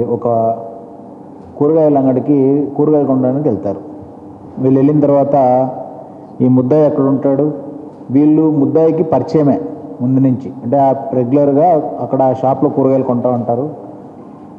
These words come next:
మామూలుగా అయితే ఆ కూరగాయల అంగడిని వాళ్ళ అన్న మెయింటైన్ చేస్తూ ఉంటాడు.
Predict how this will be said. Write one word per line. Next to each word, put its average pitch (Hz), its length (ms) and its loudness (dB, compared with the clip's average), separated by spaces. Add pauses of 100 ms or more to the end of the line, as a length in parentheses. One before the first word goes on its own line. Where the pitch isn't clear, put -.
(140)
మామూలుగా 156 420 2
అయితే 151 640 4
ఆ - 0 -
కూరగాయల 156 520 2
అంగడిని 151 400 2
వాళ్ళ 139 120 4
అన్న 147 220 2 (580)
మెయింటైన్ 135 360 2
చేస్తూ 127 360 0
ఉంటాడు. 117 300 -2